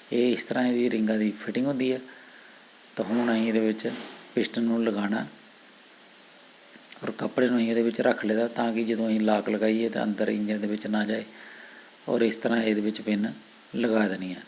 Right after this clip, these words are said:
ਤਾਂ ਪਿੰਨ ਲਗਾਉਣ ਤੋਂ ਬਾਅਦ ਹੁਣ ਅਸੀਂ ਇਹਦੇ ਲਗਾਵਾਂਗੇ ਲੌਕ। ਤੇ ਲੌਕ ਨੂੰ ਇਹਦੇ ਵਿੱਚ ਅਸੀਂ ਐਡਜਸਟ ਕਰਨਾ,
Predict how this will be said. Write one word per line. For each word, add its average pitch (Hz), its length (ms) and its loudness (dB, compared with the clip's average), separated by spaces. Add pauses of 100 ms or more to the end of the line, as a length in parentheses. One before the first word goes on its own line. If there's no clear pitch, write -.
(100)
ਤਾਂ 98 180 -4
ਪਿੰਨ 117 240 2
ਲਗਾਉਣ 110 280 0
ਤੋਂ 98 120 -2
ਬਾਅਦ 110 200 2
ਹੁਣ 113 280 -2
ਅਸੀਂ 104 140 -2
ਇਹਦੇ 107 140 -2
ਲਗਾਵਾਂਗੇ 104 500 -4 (540)
ਲੌਕ। 107 400 2 (2500)
ਤੇ - 80 -4
ਲੌਕ 110 320 2
ਨੂੰ 113 180 0
ਇਹਦੇ 113 100 2
ਵਿੱਚ 110 240 0
ਅਸੀਂ 107 240 0 (400)
ਐਡਜਸਟ 113 400 -2
ਕਰਨਾ, 123 340 0